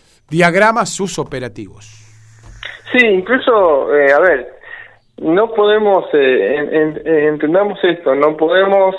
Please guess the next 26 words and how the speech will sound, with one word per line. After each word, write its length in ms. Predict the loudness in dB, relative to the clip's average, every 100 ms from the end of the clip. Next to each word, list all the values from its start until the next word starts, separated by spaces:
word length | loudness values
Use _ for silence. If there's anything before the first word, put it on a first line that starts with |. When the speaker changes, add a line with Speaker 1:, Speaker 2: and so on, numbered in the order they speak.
| -2
Speaker 2:
eh, 640 | 0 2 2 2 -2 -4 -14 _ _ _ _ _ _ _
creer 360 | -6 0 0 0
que 100 | -6
todas 300 | 0 0 0
las 100 | 0
personas 480 | -2 0 0 0 2
van 180 | 0
a 60 | 0
pensar 420 | 0 0 2 0
de 120 | 2
la 120 | 0 0
misma 280 | -2 -2
manera 440 | 0 0 0 0 0
que 100 | 0
nosotros. 480 | 0 0 -2 -4 -10 -6
Speaker 1:
No. 180 | -2 -2 -6 -14 -6
Speaker 2:
Pero, 760 | 0 2 4 2 2 2 0 -4 -10 -20 _ -6
eh, 640 | -2 0 0 -2 -8 -14 -16 -8 -2
yo 720 | 2 2 2 2 2 2 -2 -10 -10 -8 -8 -10 -12 -2
quiero 260 | 0 0
que, 340 | 0 0 0 0
que, 260 | -2 -2 -4
que 100 | -4
se 100 | -2
entienda 440 | 0 0 2 2
esto. 340 | 0 0 -4